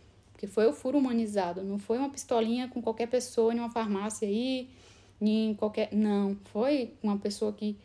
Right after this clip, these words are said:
realmente faz aquilo ali com técnica, com amor, com carinho. E isso influencia, né, no pós, né, no dia seguinte, que a criança não sente nada. E a vida segue, e ela segue mais linda do que antes, né, meu amor?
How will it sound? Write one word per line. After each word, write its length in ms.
realmente 480
faz 220
aquilo 180
ali 160
com 160
técnica, 480
com 140
amor, 240
com 160
carinho. 440
E 220
isso 100
influencia, 640
né, 220
no 160
pós, 400
né, 140
no 180
dia 160
seguinte, 560
que 80
a 60
criança 420
não 220
sente 260
nada. 560
E 80
a 60
vida 260
segue, 480
e 160
ela 140
segue 260
mais 340
linda 500
do 100
que 260
antes, 380
né, 160
meu 240
amor? 400